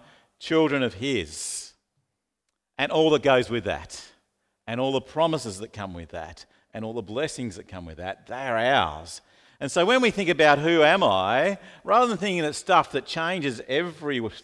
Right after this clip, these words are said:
time you look at it and see it and around us, we can actually sit back and we can know one hundred percent who we are because of what God says about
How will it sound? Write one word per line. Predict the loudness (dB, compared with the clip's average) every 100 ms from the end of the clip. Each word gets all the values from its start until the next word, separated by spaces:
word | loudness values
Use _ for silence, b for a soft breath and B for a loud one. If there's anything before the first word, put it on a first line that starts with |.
| -20 -6
time | -2 0 0
you | 0
look | -2 2
at |
it | 2 2
and | -2
see | -4 -2 0
it |
and | 0
around | 0 0 0 0
us, | -2 -4 -6 b b b -8
we |
can | -4
actually | -2 -2 -2 -2 -2 -6
sit | -10 -4 -4 0
back | 4 6 4 0 -10 -8
and | -6
we | -6
can | -6 -4
know | 0 2 4 4 2 0 -4 b b -14
one | -12
hundred | -10 -10 -8 -8
percent | -10 -6 -4 -4 -6 -12 _ _ _ _ _ _
who | -8 -6
we | -2
are | -2 -2 -4 -6 -10 _ _ _ _ _ _ _ _
because | -14 -12
of | -10
what | -10 -6
God | -8 -8
says | -14 -16
about | -16 -20